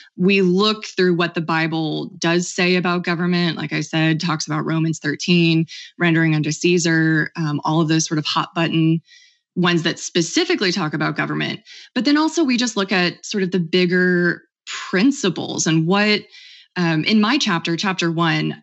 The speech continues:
I lay out what does the Bible say about us, about humanity, about what we're supposed to be doing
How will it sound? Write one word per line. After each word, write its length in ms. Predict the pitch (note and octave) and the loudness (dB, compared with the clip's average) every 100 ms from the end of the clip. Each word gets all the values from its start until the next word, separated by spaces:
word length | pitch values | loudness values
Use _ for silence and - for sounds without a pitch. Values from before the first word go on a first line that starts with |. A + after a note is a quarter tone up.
| - | -6
I 560 | F3+ G3 G3+ G3 G3 - _ _ F3+ | -2 -2 0 0 -2 -4 _ _ -4
lay 340 | F3 G#3+ C4 | -2 0 0
out 360 | G3+ F3+ E3+ - _ | 0 0 -2 -6 _
what 340 | F#3 E3+ G3+ - | -10 -4 -2 -2
does 160 | C4+ C#4 | -2 0
the 100 | B3+ | 0
Bible 440 | D#3+ E3+ E3+ D#3+ | 0 0 0 -2
say 760 | - - - D#3+ D#3+ D#3+ D#3 - | -4 -10 -4 0 0 0 -2 -2
about 580 | E3+ D#3+ D3 D3 - - - - _ _ _ E3 | -4 -2 -2 -4 -2 -2 -2 -6 _ _ _ -4
us, 400 | D#3 - - - | -2 -4 -8 -4
about 240 | E3 D3+ | -4 -4
humanity, 640 | - F3 E3+ D3+ D#3+ D#3 - | -2 2 2 2 0 0 -2
about 260 | D#3+ D#3+ | -2 -2
what 240 | F3 F#3+ F#3+ | -2 0 0
we're 360 | F#3 G#3+ A3 | 0 2 2
supposed 760 | A3 G3 - - G3+ G3+ - - | 0 -6 -8 -4 -2 -2 -2 -4
to 80 | |
be 200 | E3+ E3 | 0 0
doing 760 | D#3 D3+ D3+ D#3+ D3+ D3 D3+ | 0 0 2 4 2 2 0